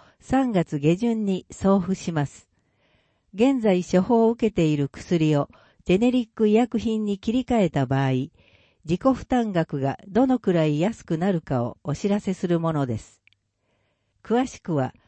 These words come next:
保険年金課二零の一五二六へ。病児、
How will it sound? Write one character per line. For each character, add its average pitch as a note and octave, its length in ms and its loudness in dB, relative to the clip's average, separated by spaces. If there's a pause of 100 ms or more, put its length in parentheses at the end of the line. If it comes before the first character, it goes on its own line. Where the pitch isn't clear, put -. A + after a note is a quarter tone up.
(140)
保 - 140 0
険 A#3 340 -2
年 G#3 240 -2
金 F3 300 -8
課 - 280 -4 (320)
二 B3 320 2
零 F#3 280 4
の C3+ 240 -2 (100)
一 B3 320 -4
五 G#3 280 0
二 G3 320 0
六 G#3 340 0
へ。 B2 180 -4 (1800)
病 B3 320 4
児、 C#3 260 -4